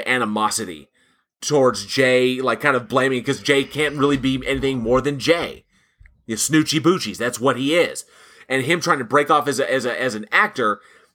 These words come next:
there's a kind of, like, resentment there that you've solidified me as Jay, and now I can't do anything other than just be Jason Mewes. And the two of them get into a fight. They have an argument, which I imagine it was, it, it was too real.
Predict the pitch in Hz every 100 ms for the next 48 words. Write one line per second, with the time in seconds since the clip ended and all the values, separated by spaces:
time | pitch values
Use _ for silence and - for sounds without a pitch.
0 | _ 147 139 147 147 143 123 131 123 135
1 | 214 165 120 117 104 113 110 123 120 -
2 | - 143 131 165 196 - 165 143 135 120
3 | 131 127 117 107 90 117 120 107 98 110
4 | 113 110 113 123 107 123 120 120 120 110
5 | 139 147 127 113 113 107 - 110 104 101
6 | 98 98 101 - - - - 135 135 -
7 | 247 214 185 143 156 139 110 - - 117
8 | 82 120 135 131 120 110 120 113 95 73
9 | - - _ _ _ _ _ _ _ _
10 | - 110 135 123 110 - - - _ _
11 | 151 190 165 147 139 170 165 214 233 226
12 | _ - 156 143 - - 160 _ _ _
13 | - 151 143 - - 185 135 101 71